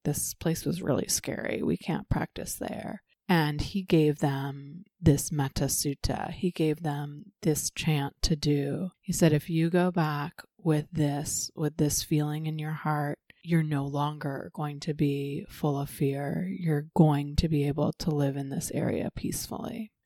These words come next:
And so they went back and they were able to, and it became this beautiful place for them to practice. Also, throughout the teachings, the Buddha brings up these four qualities again and again and talks about that the mind can be imbued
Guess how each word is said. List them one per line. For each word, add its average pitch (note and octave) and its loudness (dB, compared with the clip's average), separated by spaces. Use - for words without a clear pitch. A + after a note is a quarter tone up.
And D3+ 4
so D3+ 6
they C#3+ 6
went D3 2
back C#3+ 2
and D3+ -2
they C#3+ 0
were D3+ 2
able D3 0
to, D3 -2
and C#3+ -2
it D3+ -4
became D3 2
this D3 0
beautiful - 4
place - 0
for E3 2
them D3 -2
to D3+ 2
practice. E3 -4
Also, E3+ 10
throughout D#3 4
the - 2
teachings, D3+ -2
the D#3+ 2
Buddha D#3+ 12
brings D#3 6
up - 0
these D3+ 4
four D3+ 4
qualities C#3+ 0
again D3+ 2
and D3+ -2
again C#3+ 2
and D#3+ 2
talks - 2
about D3 4
that D3 2
the D3 4
mind D3 -2
can D3 -2
be D3 0
imbued C#3+ 4